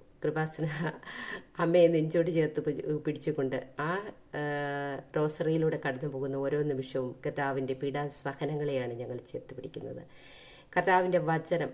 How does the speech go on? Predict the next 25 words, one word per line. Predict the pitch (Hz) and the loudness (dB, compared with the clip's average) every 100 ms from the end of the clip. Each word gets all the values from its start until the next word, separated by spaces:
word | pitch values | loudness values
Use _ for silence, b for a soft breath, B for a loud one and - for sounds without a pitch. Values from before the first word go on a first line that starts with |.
| - | -4
എല്ലാ | 156 160 180 175 | 0 2 4 4
ദിവസവും | 143 131 - 117 - | 2 0 -2 -4 -4
അരമണിക്കൂർ | 139 143 143 135 143 - - - - | -2 0 0 -2 -6 -8 -14 -18 -8
മസ്റ്റായിട്ട് | 139 - - 131 127 | -6 -6 -4 -2 -2
വായിച്ചിരിക്കണം. | 120 123 - 127 120 - - - _ 165 | -4 -6 -8 -8 -8 -12 -16 -20 _ 0
പലരും | 160 190 208 185 | 2 4 4 2
അങ്ങനെ | 180 175 | 4 4
വായിച്ച് | 165 165 170 180 | 4 2 0 0
വായിച്ച് | 175 165 160 165 - - | 2 2 4 2 2 -2
രണ്ടും | 143 160 160 180 151 | 0 2 2 0 2
മൂന്നും | 156 165 170 143 | 2 2 0 -2
നാലും | 143 151 165 143 | -2 0 0 -2
അഞ്ചും | 143 151 165 151 | -4 -4 -4 -2
തവണ | 139 131 | -4 -4
ബൈബിൾ | 131 131 135 151 | -2 -2 -2 -2
മുഴുവൻ | 135 131 143 131 | -2 -2 -2 -4
വായിച്ചും | 120 123 143 - 135 | -6 -6 -4 -4 -4
പഠിച്ചും | 135 127 - 156 135 | -4 -6 -4 -4 -2
കഴിഞ്ഞു. | - - - - B B B B B - | -4 -6 -8 -8 B B B B B 0
അതാണോ | 170 208 180 | 4 6 6
ഞങ്ങൾ | 135 131 135 | 4 2 0
പരിശുദ്ധാത്മാവിനെതിരായി | 147 - 139 135 131 143 139 147 143 143 147 | -2 -6 -4 -4 -4 -6 -4 -2 0 0 -2
ചെയ്യുന്ന | - 156 156 160 | -2 -2 -2 -2
തെറ്റ്? | 156 - 190 - - - - - - - - - - - - - - - - | -4 -4 -10 -14 -20 -20 -20 -20 -20 -20 -20 -20 -20 -20 -20 -20 -20 -8 0
അതോ, | 160 160 175 | 4 4 2